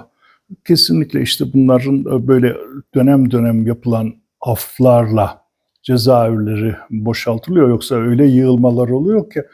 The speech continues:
e, gece gündüz, e, uyku nöbetleriyle aynı yatağı kullanan mahkumlardan söz etmeye başlıyoruz. Bugün yine böyle ciddi bir sıkışma var.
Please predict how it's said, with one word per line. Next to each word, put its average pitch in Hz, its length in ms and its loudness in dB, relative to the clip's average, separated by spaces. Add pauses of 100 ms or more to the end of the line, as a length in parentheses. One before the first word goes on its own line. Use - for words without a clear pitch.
(280)
e, 131 280 2
gece 135 360 0
gündüz, 135 680 -2
e, 143 80 -2
uyku 131 720 0
nöbetleriyle 127 720 0
aynı 123 340 0
yatağı 117 440 -4
kullanan 110 400 -2
mahkumlardan 110 2000 -2
söz - 340 -8
etmeye 101 420 -8
başlıyoruz. 110 680 -6
Bugün 135 200 0
yine 127 300 2
böyle 117 320 -2 (360)
ciddi 127 380 -4
bir 113 80 -2
sıkışma - 680 -4
var. 208 200 -2